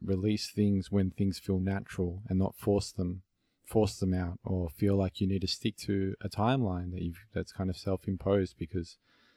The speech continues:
you've, um, opened up to the pressure of the outside world. But I, I still feel in the same breath to move forward. Um, uh, it, it kinda needs to be like, for me anyways, like I'm,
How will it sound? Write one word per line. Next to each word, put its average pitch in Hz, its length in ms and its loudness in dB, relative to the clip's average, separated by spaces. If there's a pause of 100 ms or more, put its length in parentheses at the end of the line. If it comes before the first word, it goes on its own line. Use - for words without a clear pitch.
(440)
you've, 87 320 -4
um, 90 400 -4
opened 98 260 0
up 95 120 -4
to - 100 -14
the 95 80 -6
pressure 95 420 -4
of 87 120 -2
the 90 100 -6
outside 87 360 -4
world. 92 340 -2 (1800)
But 104 240 4
I, 113 240 6
I 110 120 0
still 147 280 4
feel 143 220 4
in 123 140 6
the 95 60 4
same 107 340 4
breath 107 560 0
to - 160 -2
move 95 240 4
forward. 110 560 0 (480)
Um, 87 540 -6 (640)
uh, 90 340 -6
it, 101 180 -6
it 110 120 -16
kinda 135 240 2
needs 160 260 -2
to 143 140 -2
be 131 200 4
like, 104 440 0 (160)
for - 120 2
me 117 220 6
anyways, 95 560 -2 (480)
like 98 300 2
I'm, 95 400 0